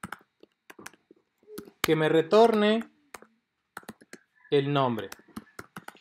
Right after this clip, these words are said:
Hasta ahí no hay ningún problema. El problema se va a presentar cuando yo tenga aquí, por ejemplo,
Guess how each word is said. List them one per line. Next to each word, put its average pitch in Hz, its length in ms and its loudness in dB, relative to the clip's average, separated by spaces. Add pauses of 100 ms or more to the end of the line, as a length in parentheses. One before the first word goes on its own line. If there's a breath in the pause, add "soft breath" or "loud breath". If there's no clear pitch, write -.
(1160)
Hasta 151 280 4
ahí 240 60 6
no 240 60 4
hay 240 60 6
ningún 226 180 4
problema. 226 360 6
El 156 160 -2
problema 202 360 6
se 220 100 4
va 220 100 10
a 214 60 4
presentar 214 600 2
cuando 165 360 4
yo 190 260 4
tenga 202 400 0
aquí, 196 240 -4
por 190 200 -2
ejemplo, 180 520 -2